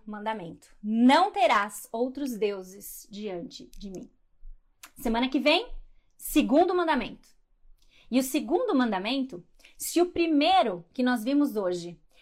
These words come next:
é contra adorar o Deus errado, o segundo mandamento é contra adorar a Deus da maneira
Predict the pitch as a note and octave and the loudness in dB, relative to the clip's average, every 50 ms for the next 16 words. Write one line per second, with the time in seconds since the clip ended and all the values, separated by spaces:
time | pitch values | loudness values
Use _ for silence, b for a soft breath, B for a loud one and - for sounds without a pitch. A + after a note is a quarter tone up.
0 | b b b - B3+ B3+ - C#4+ B3+ A#3+ A3 A3 - A3 - - - G3+ A3 G3+ | b b b 2 2 4 4 4 4 4 2 -2 -2 -4 -4 0 0 0 0 0
1 | G#3+ G#3+ G#3+ A3 A#3+ D4+ G4 G4 F4+ B3 G3+ A3 G#3+ G#3+ G#3 F#3 G3+ E3+ D#3+ - | 0 0 2 4 4 4 4 2 0 0 0 0 -2 -2 -4 -8 -12 -12 -12 -6
2 | A3 - - B3 G3+ E3 - - _ - - - _ _ - _ _ _ _ _ | -4 -2 -2 -2 -4 -6 -14 -16 _ -20 -20 -20 _ _ -20 _ _ _ _ _
3 | _ _ - - - A3+ - - D4+ C#4+ A3 G3+ A#3+ E4+ A4+ A#4 G4+ F#4 C4 B3 | _ _ -12 -10 -10 -10 -6 -2 -2 -2 0 2 2 2 2 4 2 2 2 2
4 | A#3+ G#3+ G3 F3 F3 G3+ A3+ B3+ B3+ B3+ - - - _ - - _ _ _ - | 2 0 -4 -6 -6 -4 -2 -2 -2 -2 -6 -18 -20 _ -20 -20 _ _ _ -2
5 | A3+ A3 - C4+ C#4+ D#4 D4+ D4 C#4 C4 A3+ A#3 A3+ A3 A#3 C#4+ D#4 D4+ A#3+ G3 | -2 2 2 2 2 2 2 0 -2 0 0 -2 0 2 2 2 2 2 -2 -4
6 | F3 A3 B3+ C4+ C4 C4 - - G#3 G3+ C4+ D4 D4 D4+ D4+ C#4+ B3+ B3 B3+ C#4+ | -2 -2 -2 -2 -2 -6 -10 -12 -2 0 2 2 4 2 2 2 2 2 2 2
7 | E4 F4+ F4+ C#4+ G#3+ F3 - | 2 2 2 2 0 -4 -4